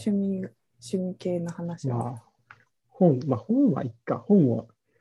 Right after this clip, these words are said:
Speaker 1: 本なんかあります？
Speaker 2: まあ、そうね。
Speaker 1: もしとか。
Speaker 2: 本は、うーん、最近、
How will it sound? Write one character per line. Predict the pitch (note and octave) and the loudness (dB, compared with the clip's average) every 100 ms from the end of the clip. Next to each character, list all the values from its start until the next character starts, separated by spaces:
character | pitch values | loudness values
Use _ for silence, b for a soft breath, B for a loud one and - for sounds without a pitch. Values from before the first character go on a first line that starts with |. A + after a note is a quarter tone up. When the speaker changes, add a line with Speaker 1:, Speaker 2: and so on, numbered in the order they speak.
| _ _ _ _ _ _ _ _ _ _ _ _ _ | _ _ _ _ _ _ _ _ _ _ _ _ _
Speaker 1:
本 | B3 | 2
な | G#3+ | 2
ん | G#3+ | 2
か | F3+ | -2
あ | |
り | E3+ | -2
ま | C3+ | -2
す？ | - | 2
Speaker 2:
ま | E3 | 2
あ、 | |
そ | B3 | 2
う | |
ね。 | - _ _ | -4 _ _
Speaker 1:
も | G3 | -8
し | E3+ - | -8 2
と | |
か。 | D#3 | 4
Speaker 2:
本 | D#3+ B2+ | 6 4
は、 | - C#3+ - _ _ _ _ _ _ _ _ _ _ _ _ _ - | 0 -6 -10 _ _ _ _ _ _ _ _ _ _ _ _ _ -8
う | |
ー | C3+ C3 C3 B2 B2 B2+ B2 | -4 -2 -2 -4 -4 -4 -6
ん、 | A#2 A2 - B2 | -10 -14 -12 -6
最 | - G3 A#3 | 2 4 4
近、 | - C4 B3 | 2 0 0